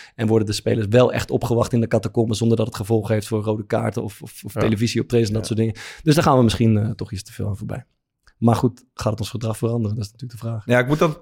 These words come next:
Speaker 2: toch altijd wel een beetje aan Michiel Kramer denken. Die, want ik weet nog, toen hij bij ons de gast was, dat ik ongeveer hetzelfde punt maakte van, "Je hebt als voetballer een, een, een voorbeeldfunctie." En hij was bijvoorbeeld heel stellig in van, "Ik vind dat als ik mijn kinderen op een bepaalde manier opvoed,
Speaker 1: Ja.
Speaker 2: ehm, dat ik zou moeten, als ouder moeten kunnen bepalen of moeten beïnvloeden of
Speaker 1: Mhm.
Speaker 2: zij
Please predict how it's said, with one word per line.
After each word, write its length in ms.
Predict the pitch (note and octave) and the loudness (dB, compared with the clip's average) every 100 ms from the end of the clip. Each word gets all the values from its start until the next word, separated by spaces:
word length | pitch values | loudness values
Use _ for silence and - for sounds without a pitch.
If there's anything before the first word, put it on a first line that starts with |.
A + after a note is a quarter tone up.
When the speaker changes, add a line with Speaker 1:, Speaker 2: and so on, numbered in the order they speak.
| _ | _
Speaker 2:
toch 120 | C#3+ | 0
altijd 180 | D3+ C3+ | 2 4
wel 80 | C#3 | 4
een 60 | C3+ | 4
beetje 160 | C3 | 4
aan 60 | B2 | 2
Michiel 260 | A#2 B2 | 0 0
Kramer 320 | G#2+ C3 A#2 G2 | 2 2 4 2
denken. 300 | F#2+ B2+ B2 | 0 -2 -4
Die, 320 | A2 G2 - | -2 -2 -4
want 120 | G2+ | -4
ik 60 | G#2+ | 2
weet 100 | A2+ | 2
nog, 80 | G#2+ | 2
toen 120 | G#2+ | 2
hij 100 | A#2 | 4
bij 100 | B2 | 4
ons 100 | G#2+ | 2
de 60 | - | 2
gast 240 | A2 - | 2 2
was, 180 | A2 - | -2 -2
dat 120 | G#2 | -2
ik 180 | G#2+ - - | -2 -6 -10
ongeveer 260 | B2 G#2+ G#2+ | -4 0 2
hetzelfde 320 | - A2 G#2 | 4 2 2
punt 160 | A2+ G2+ | 0 0
maakte 220 | G2+ - | -2 -2
van, 80 | A2 | -4
"Je 60 | |
hebt 40 | G#2 | -6
als 120 | - | -6
voetballer 320 | G#2+ G#2 G2+ | 2 4 4
een, 200 | G2+ G#2 | 2 -2
een, 100 | G2+ | -6
een 200 | - G#2 | -6 -8
voorbeeldfunctie." 760 | - A2+ A2 - G#2+ - G#2+ - | 2 4 4 2 -2 -2 -4 -2
En 100 | G#2 | 2
hij 120 | A#2 | 2
was 100 | B2 | 2
bijvoorbeeld 300 | - A2 G2 | 0 0 4
heel 120 | G#2 | 4
stellig 340 | G2+ A2 G#2 - | 2 0 0 -2
in 160 | G2+ | -2
van, 260 | G2 G#2 F#2+ _ _ - | -2 -4 -4 _ _ -8
"Ik 160 | A2 | -2
vind 140 | A#2 G#2 | 0 2
dat 80 | |
als 120 | A2+ G#2+ | 2 2
ik 80 | |
mijn 320 | G#2+ A2 A#2 - | 2 2 0 0
kinderen 440 | A#2+ G#2 G2 G2+ | 0 2 0 -2
op 100 | - | -6
een 100 | A2 | -6
bepaalde 240 | F#2 A2 | 0 2
manier 180 | G2+ G2+ | 4 2
opvoed, 320 | G#2+ - A2 | 0 -2 -2
Speaker 1:
Ja. 260 | G#2+ A2+ A#2 _ _ | 2 2 2 _ _
Speaker 2:
ehm, 520 | - G2 G2 G2 G2 G2 | 0 4 6 4 2 2
dat 220 | G2+ - | 2 0
ik 140 | A#2+ | 0
zou 180 | - G#2 | 2 2
moeten, 340 | G2+ G#2+ F#2+ - _ | 2 0 -2 -4 _
als 220 | A2+ A#2 | -12 -4
ouder 280 | - A2+ G#2+ | 2 4 4
moeten 180 | G#2 - | 0 0
kunnen 180 | G#2 G2 | 0 2
bepalen 460 | - G#2+ G#2 G2 | 4 4 4 2
of 180 | G2+ - | -2 -4
moeten 180 | G#2 D#3 | -4 0
beïnvloeden 440 | A2+ G2+ G#2+ G2+ G#2 | 2 2 4 4 4
of 140 | A2 | 4
Speaker 1:
Mhm. 40 | |
Speaker 2:
zij 260 | A2+ G#2 | 2 2